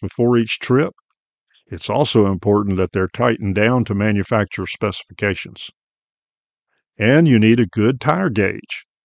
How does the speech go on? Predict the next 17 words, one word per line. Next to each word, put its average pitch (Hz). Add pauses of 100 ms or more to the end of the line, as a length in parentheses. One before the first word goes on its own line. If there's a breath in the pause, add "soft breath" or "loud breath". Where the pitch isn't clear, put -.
(380)
I 180
like 117
digital 107
gauges. 90 (340)
I 110
feel 220
like 196
I 104
get 120
a 107
more 113
accurate 110
reading 123
than 101
the 92
traditional 101
gauges. 92